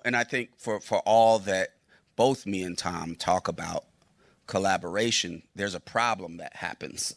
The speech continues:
<laughs> with that too. And so the way we did this was he did all the music, I did the lyrics.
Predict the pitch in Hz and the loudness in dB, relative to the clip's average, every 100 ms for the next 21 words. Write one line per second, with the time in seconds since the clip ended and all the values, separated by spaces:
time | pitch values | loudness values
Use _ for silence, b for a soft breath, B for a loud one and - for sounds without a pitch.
0 | 135 139 101 92 - 80 - _ - - | -4 0 0 0 -2 -4 -6 _ -6 -2
1 | 90 85 B B B - 98 - 98 95 | -2 -6 B B B -4 -2 0 2 0
2 | 90 b b 104 98 104 101 95 85 - | -2 b b -8 2 2 2 -4 -10 -4
3 | 110 110 - - 87 95 82 - - 90 | -2 -2 -6 -16 -6 -4 2 2 2 -2
4 | 90 87 85 85 - - b b b _ | -2 -2 -2 2 2 0 b b b _
5 | _ _ - 120 110 104 101 95 95 107 | _ _ -2 0 2 4 4 2 0 0
6 | 123 110 117 - - _ _ _ _ _ | 0 0 -2 -4 -16 _ _ _ _ _
7 | _ _ - 98 95 92 80 87 95 95 | _ _ -4 -2 -2 -8 -10 -6 -2 -2
8 | 80 - - - | -2 -4 -4 -4